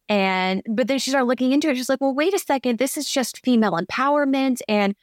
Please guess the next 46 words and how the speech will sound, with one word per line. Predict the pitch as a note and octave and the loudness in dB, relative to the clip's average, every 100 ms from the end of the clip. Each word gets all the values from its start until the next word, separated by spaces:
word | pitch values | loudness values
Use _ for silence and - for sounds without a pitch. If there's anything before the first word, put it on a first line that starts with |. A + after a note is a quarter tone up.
| _ | _
she | - B3 | -4 -2
felt | A3+ C4 | 0 0
really | G#3+ B3 A#3 - | 2 0 0 -2
out | G#3+ A3 | -2 -2
of | G3+ | -2
control | - G3+ - G#3+ G#3+ | 0 0 2 0 2
during | G#3+ G3+ E3+ | 2 0 0
covid. | - - B3+ B3+ C4 B3+ | -2 0 0 2 2 2
And | G3+ | 2
this | G#3 B3 | 0 0
is | B3 | 0
a | G#3 | 0
way | F#3+ G3+ | 2 0
for | - G3 | 0 -2
her | G#3+ | -2
to | F3+ | -4
feel | - - C4 C#4 | -6 -2 2 2
in | C4 B3+ | 2 2
control. | B3+ A#3+ C4 B3+ A#3 | 0 2 2 2 2
And | F#3 - - | 0 -6 -8
aren't | D#4 G#4 | -4 -2
these | A#4 F4 | 0 -2
good | - G#3 G#3+ A3 | 0 0 0 2
things? | D#4 F4+ F#4 - | 2 2 0 0
And | G3+ F#3 G3+ _ - | -2 0 -4 _ -8
at | G#3+ | -6
the | G3+ | -2
end | A3 | 0
of | C4 | 0
it, | G#3 | -2
she's | - A3+ | -4 -2
like, | A3+ | 0
"I'm | A#3+ | 0
totally | A3+ A#3 A3 | 0 0 0
fine | G#3+ G#3+ A3 G#3+ | 0 0 0 0
with | F3+ | -2
my | F#3 F3+ | -2 -2
daughter | F3 F3+ F3 F3+ - G#3 | -2 0 -2 -4 -8 -2
doing | G#3 G#3+ G#3 | 0 2 2
these | G3+ F#3+ - | 0 -2 -4
activities | F#3 - A#3+ A#3+ G3 E3+ E3+ | -6 -4 -2 -2 0 -2 -2
because | G#3 A3+ | -2 0
really | G#3+ C#4 B3+ | 2 2 2
it's | G#3 - | 0 -2
just | B3 A#3 - | -2 -2 -2
about | G#3 G3+ | -2 -2